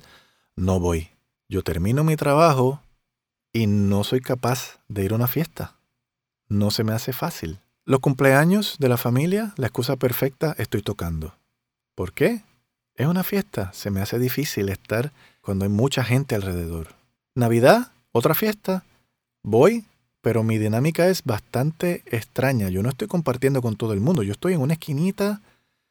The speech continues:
hablando con, si acaso, una persona que tengamos algún tipo de interés en común, o que la persona tenga Asperger también y, y no lo sepamos, pero estamos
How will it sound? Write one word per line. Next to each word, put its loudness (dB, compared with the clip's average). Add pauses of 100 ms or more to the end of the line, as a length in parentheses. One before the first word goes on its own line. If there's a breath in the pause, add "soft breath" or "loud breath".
(360)
hablando 0
con, -2
si -4
acaso, -4 (100)
una 0
persona -2 (420)
que -2
tengamos 0
algún 2
tipo 0
de 2
interés -2
en -2
común, 0 (300)
o -4
que 0
la 0
persona -2
tenga 0
Asperger 2
también 0
y, 0
y -2
no 2
lo 0
sepamos, 0
pero -2
estamos -4